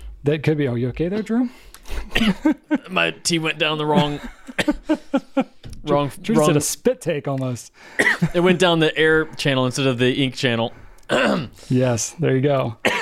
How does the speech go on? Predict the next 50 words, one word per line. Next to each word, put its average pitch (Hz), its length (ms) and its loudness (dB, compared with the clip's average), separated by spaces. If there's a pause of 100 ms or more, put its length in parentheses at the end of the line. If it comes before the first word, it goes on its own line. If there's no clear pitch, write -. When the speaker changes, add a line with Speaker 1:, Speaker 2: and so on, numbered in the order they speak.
(140)
Speaker 1:
Um, 135 580 0
so 175 200 0
yeah, 156 420 0
in, 190 260 0 (180)
in 226 200 2
truth, 240 500 -2 (180)
<laughs> - 320 -4
if, 147 160 -6 (160)
if 185 140 -2
Drew 147 240 -4
makes 139 260 -2
it 117 80 -6
through 135 100 2
this 120 120 -2
question. 143 540 2
Speaker 2:
Mm. 104 80 -10 (360)
Speaker 1:
Uh, 139 260 2
in 185 140 2
truth, 202 300 0
there's 151 140 0
probably 151 480 0
just 143 280 -6 (160)
a 160 60 -2
lot 131 420 2
of 127 80 -2
different 135 280 -2
factors, 170 680 -2 (800)
kinda 131 240 2
too 135 160 0
many 131 240 0
to 123 100 -2
know. 117 420 0
So 131 480 0
know, 160 560 0
learn 170 280 2
what 196 120 0
you - 40 -10
can, 151 300 0
know 139 120 2
what 143 160 -2
you 160 60 -4
can, 139 360 -2
and 123 440 -2
use 127 260 0
the 139 220 -2
ink 120 200 -4
that - 140 -6
you're - 100 -6
comfortable 135 360 -2
with. - 160 -8